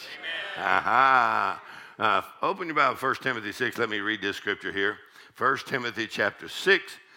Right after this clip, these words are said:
Speaker 2: and verse seventeen. And this is written by the Apostle Paul, but really,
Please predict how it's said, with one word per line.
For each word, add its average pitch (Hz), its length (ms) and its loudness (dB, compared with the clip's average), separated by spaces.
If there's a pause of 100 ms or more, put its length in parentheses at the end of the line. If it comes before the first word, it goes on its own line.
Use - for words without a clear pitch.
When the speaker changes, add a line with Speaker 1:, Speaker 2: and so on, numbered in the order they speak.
(280)
Speaker 2:
and 95 200 -4
verse 123 300 2
seventeen. 135 1040 0 (420)
And 110 160 -4
this 156 220 0
is 135 140 -10
written 160 280 -2
by 135 280 2
the 170 100 0
Apostle 156 460 -2
Paul, 160 400 -2
but 123 180 -6
really, 139 380 -4